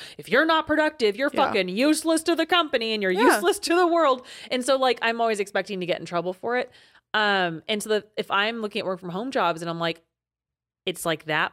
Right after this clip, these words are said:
Speaker 1: but in your own home where I'm safe and lazy."
Speaker 2: Yeah.
Speaker 1: That sounds like a nightmare.
Speaker 2: Or, like, you, but, like, also, I mean, we talked about last week how we wanted to start, you stop using, like, DoorDash and shit like that.
Speaker 1: Yeah.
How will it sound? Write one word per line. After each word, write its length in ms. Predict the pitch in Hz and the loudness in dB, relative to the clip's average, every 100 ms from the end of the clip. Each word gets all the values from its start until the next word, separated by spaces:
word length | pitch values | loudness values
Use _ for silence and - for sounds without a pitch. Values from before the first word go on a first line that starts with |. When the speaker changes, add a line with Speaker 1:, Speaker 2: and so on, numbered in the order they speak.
| - | -6
Speaker 1:
but 100 | 165 | -8
in 160 | 151 151 | -6 -8
your 160 | 147 - | -10 -8
own 260 | 151 151 | -8 -8
home 320 | 156 156 156 165 | -8 -8 -8 -6
where 140 | 151 | -6
I'm 180 | 147 143 | -6 -10
safe 420 | - 156 160 170 - | -6 -4 -4 -6 -12
and 140 | 143 | -8
lazy." 480 | 147 156 165 180 185 | -4 -4 -4 -6 0
Speaker 2:
Yeah. 240 | 233 302 - - | 0 0 -2 -4
Speaker 1:
That 180 | 170 | -2
sounds 180 | 190 190 | -4 -6
like 140 | 202 196 | -4 -6
a 80 | |
nightmare. 640 | 160 131 151 175 147 - - - | -6 -8 -12 -12 -16 -18 -20 -4
Speaker 2:
Or, 120 | 254 | 0
like, 260 | 269 262 - _ _ | 2 0 -6 _ _
you, 140 | 262 269 | -6 -2
but, 220 | 294 302 | 0 0
like, 220 | 285 - _ _ - | -2 -6 _ _ -4
also, 560 | 302 370 233 202 240 - _ _ _ _ _ - - - 214 | -4 -2 0 0 -2 -8 _ _ _ _ _ -20 -20 -10 -2
I 80 | 240 | 0
mean, 160 | 233 | 0
we 100 | 220 | -2
talked 220 | 262 254 226 | -4 -4 -2
about 200 | 214 85 | -2 0
last 280 | 208 208 | -2 -4
week 160 | 311 320 | -8 -6
how 100 | 226 | -2
we 140 | 220 | -2
wanted 220 | 214 214 208 | -2 -2 -4
to 60 | |
start, 260 | 202 214 - - - | -2 -4 -6 -14 -10
you 200 | 220 214 | -6 -2
stop 280 | 233 220 226 | -2 -2 -4
using, 300 | 214 214 196 | -8 -8 -8
like, 180 | 185 | -8
DoorDash 460 | 185 185 208 233 240 | -4 -2 -2 -4 -4
and 100 | 269 | -8
shit 140 | - | -6
like 180 | - 254 | -6 -2
that. 140 | 277 254 | -2 0
Speaker 1:
Yeah. 160 | 269 | -2